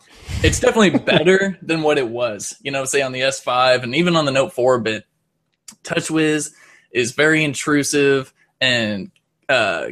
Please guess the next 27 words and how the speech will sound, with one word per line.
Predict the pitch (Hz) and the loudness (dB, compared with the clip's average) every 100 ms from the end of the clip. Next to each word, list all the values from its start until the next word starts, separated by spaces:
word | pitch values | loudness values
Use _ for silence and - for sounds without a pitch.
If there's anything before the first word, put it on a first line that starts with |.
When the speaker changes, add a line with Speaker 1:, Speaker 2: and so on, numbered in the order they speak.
| - | -4
Speaker 1:
counterintuitive | 190 180 156 139 151 147 147 151 147 - | 0 2 0 0 0 2 2 0 -4 -12
to | - 135 123 117 113 | -4 0 2 2 2
how | 139 139 135 131 127 - | 0 2 4 4 2 -2
Android, | 120 123 127 131 131 127 | -6 -6 -4 0 2 2
I | 123 | 2
feel | 135 127 | 2 -2
like, | 123 | -2
is | 113 | -6
supposed | - 135 135 | -6 -4 -4
to | 117 | -4
be, | 110 127 | -2 -2
kinda | 120 110 | -2 -4
simple | 95 - 127 123 123 123 123 123 | -4 -4 -6 -2 0 0 0 0
and | 98 113 113 | -2 -2 -4
just | 120 | -2
sort | 127 120 | 0 0
of | |
you're | 120 | 0
able | 120 - | 0 0
to | - | -6
customize | - 127 139 123 120 | -10 -8 -4 -4 -2
things | 127 117 | -6 -4
and | 113 | -2
get | 123 131 | 0 0
work | 123 123 - | 0 -2 0
done, | 123 123 123 120 | 2 4 2 2
multitask. | 113 131 131 117 127 123 123 - | 0 -2 -4 -2 0 2 0 -2